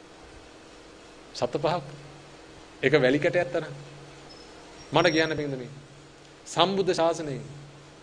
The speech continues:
ඔබට ගොඩ යන්න තථාගතයන් වහන්සේ කවදද ඔබට කිව්වේ බඩගින්න ඉන්න කියලා?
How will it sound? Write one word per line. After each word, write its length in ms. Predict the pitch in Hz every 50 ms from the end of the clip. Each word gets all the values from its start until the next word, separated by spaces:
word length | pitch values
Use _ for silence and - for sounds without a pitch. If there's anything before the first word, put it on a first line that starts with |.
| - -
ඔබට 260 | 143 151 190 202 - 180
ගොඩ 180 | 151 160 160 165
යන්න 260 | 160 147 127 117 98 101 - - - - - - - - -
තථාගතයන් 540 | - 151 160 180 190 185 190 175 185 175 175
වහන්සේ 220 | 175 175 165 165
කවදද 300 | - 156 160 160 165 156
ඔබට 200 | 151 151 147 151
කිව්වේ 380 | 147 151 151 147 131 117 120 147 151 - - - - - - - -
බඩගින්න 400 | 113 131 143 151 156 156 160 160
ඉන්න 160 | 156 156 160
කියලා? 280 | 147 156 156 170 185